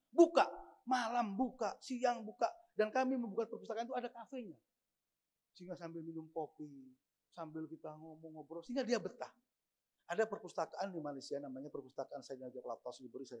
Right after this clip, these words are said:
oh, waktu sudah habis ya. Eh, tiga menit lagi. Tiga menit.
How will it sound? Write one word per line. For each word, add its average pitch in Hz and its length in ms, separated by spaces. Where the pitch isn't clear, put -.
oh, 165 100
waktu 131 240
sudah 127 180
habis 123 220
ya. - 40
Eh, 135 160
tiga 175 160
menit 185 180
lagi. 127 160
Tiga 107 160
menit. 101 180